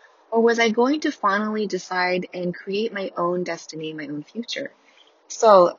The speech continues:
age nineteen, if I was told this was my life,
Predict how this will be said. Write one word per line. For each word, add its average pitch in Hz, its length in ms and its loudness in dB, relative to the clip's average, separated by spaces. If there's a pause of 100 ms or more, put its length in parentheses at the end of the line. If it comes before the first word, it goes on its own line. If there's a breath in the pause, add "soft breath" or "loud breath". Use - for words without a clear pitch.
(140)
age 254 260 2
nineteen, 214 600 -2
if 165 120 -6
I 202 120 2
was 220 200 2
told 202 320 -4
this 196 160 -4
was 220 160 -4
my 180 180 -4
life, 165 640 -6